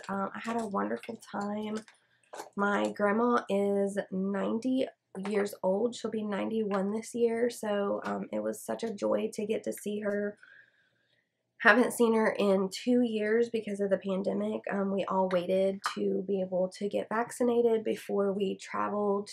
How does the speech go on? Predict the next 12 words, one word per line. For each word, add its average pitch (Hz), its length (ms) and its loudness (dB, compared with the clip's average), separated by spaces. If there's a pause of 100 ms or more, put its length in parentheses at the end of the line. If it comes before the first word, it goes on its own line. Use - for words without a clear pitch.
(140)
to 208 160 -4
see 226 300 -8
her 214 260 -4
because 208 380 -4
we 208 80 -4
wanted 202 340 -4
her 202 160 -6
to 202 100 -6
be 208 140 -10
safe 208 280 -4
as 214 120 -14
possible. 247 720 0